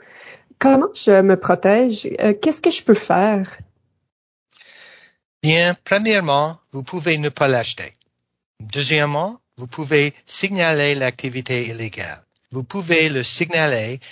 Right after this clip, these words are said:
Speaker 2: à l'entreprise comme telle. Vous pouvez le signaler à Échec au crime si vous ne voulez pas vous impliquer. C'est anonyme. Vous pouvez aussi le signaler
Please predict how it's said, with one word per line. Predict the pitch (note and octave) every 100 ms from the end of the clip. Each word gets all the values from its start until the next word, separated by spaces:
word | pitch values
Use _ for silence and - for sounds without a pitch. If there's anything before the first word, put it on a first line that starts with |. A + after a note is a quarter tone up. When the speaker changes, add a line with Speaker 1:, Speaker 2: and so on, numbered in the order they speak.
| -
Speaker 2:
à | A#2+
l'entreprise | A#2+ C#3+ D#3 E3 - C#3+ C#3 -
comme | D3 C#3+
telle. | - G#2+ G#2+ G#2+ - -
Vous | -
pouvez | A#2 D#3+ C#3+ D3+
le | C#3
signaler | - E3+ D#3 D#3+ D3+ C#3+ C#3+
à | B2+ B2 B2
Échec | A#2+ - E3 - _ _
au | - B2+
crime | - D#3 D#3+ D#3+ - - - -
si | - D3
vous | C3 C#3+
ne | C#3
voulez | B2+ C3+ C3 C3
pas | - B2+
vous | B2 C3+
impliquer. | C#3+ B2+ B2 B2 A#2+ F#2 - _ _
C'est | - C3+ - -
anonyme. | B2+ B2 G#2+ F2+ - _ _ _
Vous | A#2+
pouvez | A2+ C#3 B2+ B2+
aussi | A#2 A2+ - G#3 D3+
le | B2
signaler | A2 - A#2+ A2+ G2+ G2 G2